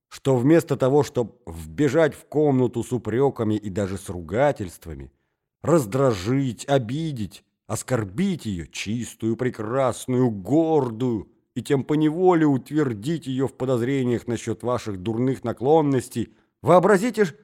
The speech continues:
что вы бы приняли эту весть кротко, со слезами сожаления, пожалуй, даже отчаяния, но и с возвышенным благородством души.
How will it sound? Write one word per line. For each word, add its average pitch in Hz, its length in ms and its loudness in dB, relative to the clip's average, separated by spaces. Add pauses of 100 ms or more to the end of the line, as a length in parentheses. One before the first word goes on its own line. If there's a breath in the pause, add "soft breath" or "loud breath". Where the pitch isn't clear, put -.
(360)
что 220 240 8
вы 247 120 4
бы 226 120 2
приняли 208 380 4
эту 190 200 4
весть 202 320 -2
кротко, 185 680 2 (320)
со 156 160 -4
слезами 175 400 4
сожаления, 156 800 2
пожалуй, 107 400 -2
даже 123 240 2
отчаяния, 165 880 2
но 151 420 4 (480)
и 101 120 -4
с - 200 -16
возвышенным 117 1120 -4
благородством 104 1120 -2
души. 160 560 -2